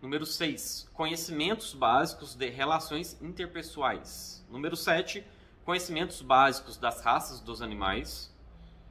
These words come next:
Número oito, noções básicas de anatomia veterinária. Número nove, noções básicas de contenção física dos animais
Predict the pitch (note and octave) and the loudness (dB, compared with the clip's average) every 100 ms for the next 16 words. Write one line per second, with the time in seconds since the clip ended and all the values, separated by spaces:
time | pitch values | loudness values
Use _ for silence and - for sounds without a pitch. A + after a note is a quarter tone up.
0 | - - - - C#3 D3+ D#3 D3+ D3+ D3 | -20 -20 -20 -8 0 4 6 8 6 4
1 | G#2+ - C3 C#3 F3 G3 D#3 B2+ B2+ A#2+ | -8 -8 -4 0 0 0 6 8 8 6
2 | - A2 A#2 A#2 F#3 G3 - D3 A#2+ A#2 | -6 -10 -8 -4 0 2 0 -2 -2 -4
3 | A2+ B2 A2+ G#2+ F#2 G2 C3+ - - - | -4 -6 -8 -2 -2 -2 -4 -14 -20 -20
4 | - - - - - C#3 D#3+ D#3 D3 D3+ | -20 -20 -20 -20 -12 -2 2 4 6 6
5 | A#2+ G2 F#2 - - - C#3 D3+ E3 G#3 | 4 0 -16 -20 -20 -10 -4 -2 0 -2
6 | G3 C#3 B2+ C#3 - B2 A2+ C3+ D#3 D#3 | 2 8 8 8 2 -10 -6 -6 -6 -6
7 | C3 - D#3 - E3 F3+ - - - F#3+ | -6 -4 -6 -6 -12 -10 -6 -6 0 2
8 | A3 A3 F3 B2+ B2+ F3+ - - | 2 0 2 2 2 0 -8 -14